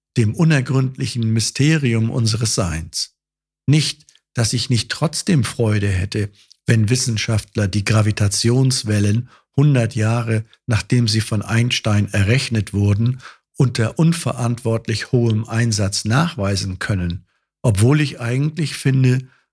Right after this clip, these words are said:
um den Hunger auf der Erde müssten wir uns zuerst kümmern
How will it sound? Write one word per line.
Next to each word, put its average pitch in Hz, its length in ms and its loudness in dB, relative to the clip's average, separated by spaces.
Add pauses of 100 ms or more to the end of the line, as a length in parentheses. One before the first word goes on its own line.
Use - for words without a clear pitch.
(120)
um 127 160 4
den 110 220 4
Hunger 139 300 4
auf 120 180 -8
der - 220 -6
Erde 120 460 -2 (220)
müssten 127 380 2
wir 120 160 2
uns 135 280 0
zuerst 131 540 -2
kümmern 90 480 0